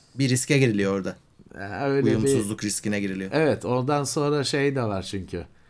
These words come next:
Speaker 2: Her şey düzgün olacak mı? Onun şeyi yok. Ben şey varsayıyorum. O sekizden biri anakarta lehimli herhalde. Değişmiyor o yüzden. Ha, bellek miktarı artar.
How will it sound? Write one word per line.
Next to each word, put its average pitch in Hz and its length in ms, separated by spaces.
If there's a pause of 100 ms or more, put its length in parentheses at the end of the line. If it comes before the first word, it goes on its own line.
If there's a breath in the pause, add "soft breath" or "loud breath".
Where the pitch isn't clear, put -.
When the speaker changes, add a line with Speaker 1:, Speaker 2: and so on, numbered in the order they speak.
(400 soft breath)
Speaker 2:
Her 120 200
şey 135 240
düzgün 139 280
olacak 143 500
mı? 143 240
Onun 135 420 (960)
şeyi 107 280
yok. 147 240 (460)
Ben 139 260
şey 156 320
varsayıyorum. 104 680
O 117 60
sekizden 127 640
biri 127 160
anakarta 123 520
lehimli 127 460
herhalde. 107 500 (1120 soft breath)
Değişmiyor 113 540
o 95 80
yüzden. 120 400 (3250 soft breath)
Ha, 143 200
bellek 180 380
miktarı 113 400
artar. 175 500